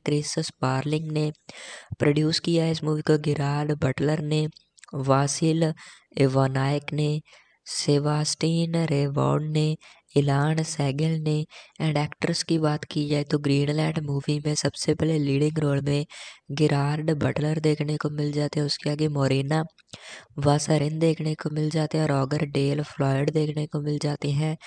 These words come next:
स्कॉट ग्लेन देखने को मिल जाते हैं, डेविड डेनहम, डेनमैन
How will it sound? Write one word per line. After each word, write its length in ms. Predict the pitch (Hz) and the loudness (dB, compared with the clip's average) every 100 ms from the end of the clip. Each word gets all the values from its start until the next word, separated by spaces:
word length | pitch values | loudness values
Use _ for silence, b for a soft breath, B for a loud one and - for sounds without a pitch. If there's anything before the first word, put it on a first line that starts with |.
| B B B - | B B B -6
स्कॉट 500 | - - 156 160 170 | -2 2 4 2 0
ग्लेन 380 | 151 143 151 165 | 0 -2 -2 -2
देखने 340 | 160 156 156 | -2 -2 -4
को 120 | 156 156 | -2 -2
मिल 220 | 156 156 | -2 -2
जाते 300 | 151 151 147 | -2 -2 -4
हैं, 300 | 147 147 143 | -4 -4 -2
डेविड 360 | 139 139 147 139 | -2 -2 -2 -2
डेनहम, 420 | 135 131 135 135 139 143 | -2 -2 -2 -2 -4 -6
डेनमैन 520 | 139 139 139 135 139 | -2 0 0 -2 -2